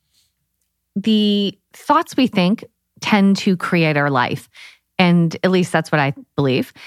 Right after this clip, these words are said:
And I think our thoughts do way more than we acknowledge them to do. And this just kind of put it all into perspective. So, our thoughts have a profound physiological effect on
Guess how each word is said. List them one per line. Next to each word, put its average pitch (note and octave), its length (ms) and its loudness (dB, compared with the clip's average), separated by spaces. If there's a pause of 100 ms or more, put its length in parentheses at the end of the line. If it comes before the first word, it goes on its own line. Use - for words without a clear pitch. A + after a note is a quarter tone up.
(260)
And F#3 260 2
I G3+ 80 0
think A#3 200 0
our F#3+ 120 0
thoughts - 760 -2 (400)
do G#3 240 2
way G3 480 0
more G3 720 0 (100)
than F#3 560 0
we F3 680 0 (360)
acknowledge D#3 800 0
them C#3 260 0
to - 100 -8
do. A#2 460 -2
And E3 400 0
this E3+ 320 -4
just - 320 -4
kind D3 240 0
of C#3+ 200 -4 (160)
put E3 140 -2
it D#3 100 0
all C#3+ 140 0
into - 380 -6
perspective. - 680 -6
So, - 240 -2 (720)
our A3+ 140 2
thoughts A#3+ 340 -2
have G#3 160 -2
a G3 60 -2
profound G3+ 760 -2
physiological F3 920 0
effect D3+ 360 -4 (200)
on D3+ 320 2